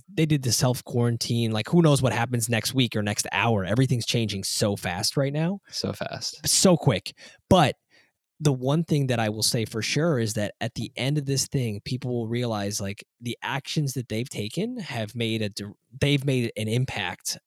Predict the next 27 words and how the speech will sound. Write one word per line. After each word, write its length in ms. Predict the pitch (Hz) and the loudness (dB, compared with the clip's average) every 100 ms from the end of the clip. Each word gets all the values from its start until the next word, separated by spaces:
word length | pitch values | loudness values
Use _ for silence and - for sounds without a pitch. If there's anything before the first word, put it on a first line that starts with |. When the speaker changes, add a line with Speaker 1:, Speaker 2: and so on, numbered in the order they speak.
| - | -18
Speaker 1:
Their 400 | 123 123 127 151 | -10 0 2 4
decision 720 | 160 156 175 147 123 104 107 - | 4 4 6 4 2 -2 -8 -6
made 200 | 110 110 | -2 -2
an 120 | 107 | -2
impact. 480 | 110 - 139 185 - | -4 -4 -4 -6 -4
So 160 | - | -2
maybe 640 | 113 113 143 147 113 95 - _ - - _ - | -2 2 4 4 4 -4 -12 _ -20 -20 _ -2
when 380 | 120 110 107 107 - | 0 2 -2 -6 -2
things 220 | 135 131 | 0 2
simmer 400 | - - 123 135 | 0 0 0 2
down 280 | 131 120 113 | 2 2 2
and 100 | 107 | 0
slow 280 | - 120 117 | 0 0 0
down, 360 | 104 98 104 - - _ | 0 -2 -4 -8 -20 _
that 100 | 117 | -6
they'll 160 | 110 113 | 0 0
continue 640 | - 117 - 170 170 156 | 0 -2 2 6 6 6
to 120 | 135 | 4
be 140 | 123 117 | -2 -2
mindful 560 | 113 120 143 139 113 | 0 2 2 0 -2
of 120 | 107 104 | -2 -2
their 120 | 107 | -2
actions, 540 | 85 113 - 160 143 - | -2 -2 -2 -2 -2 -2
knowing 220 | 123 120 | 0 0
that 140 | 107 | -2
that's 220 | 117 120 - | -4 -2 -2
st-, 240 | - 135 | -4 -8